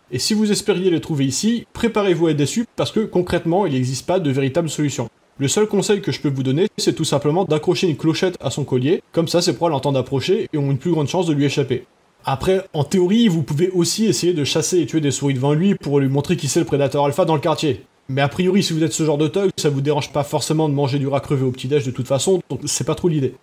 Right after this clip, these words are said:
En bref, nos chats ont beau être domestiqués, c'est concrètement des petits fauves bipolaires qui alternent entre bêtes sauvages et gros chatons dès que vous apparaissez.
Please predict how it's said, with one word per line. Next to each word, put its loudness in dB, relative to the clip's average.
En 0
bref, -2
nos 2
chats 0
ont 0
beau 2
être -2
domestiqués, 0
c'est 0
concrètement 2
des 0
petits -6
fauves 0
bipolaires 0
qui -2
alternent 0
entre -2
bêtes 0
sauvages 0
et 2
gros 0
chatons 0
dès 2
que 0
vous 2
apparaissez. 0